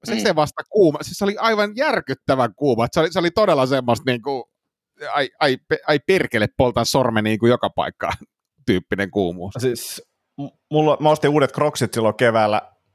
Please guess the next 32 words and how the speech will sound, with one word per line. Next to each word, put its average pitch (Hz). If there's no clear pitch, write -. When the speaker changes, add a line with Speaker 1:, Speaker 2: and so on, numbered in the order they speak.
Speaker 2:
tai 110
alkukesästä, 107
niin, 110
niin, 110
niin 110
ne 127
on 123
ollut 113
tossa -
terassin, 117
niin 110
ne 113
on 123
kutistunut. 101
Speaker 1:
Joo. 110
Speaker 2:
Niinku 101
tästä 110
lämmöstä. 104
<laughs> -
Ne 147
on, 151
ne 160
on 175
niinku 160
paljon 175
pienemmät. 131
Ne 151
on 147
varmaan 160
kolme 139
kokoa 113
mennyt 107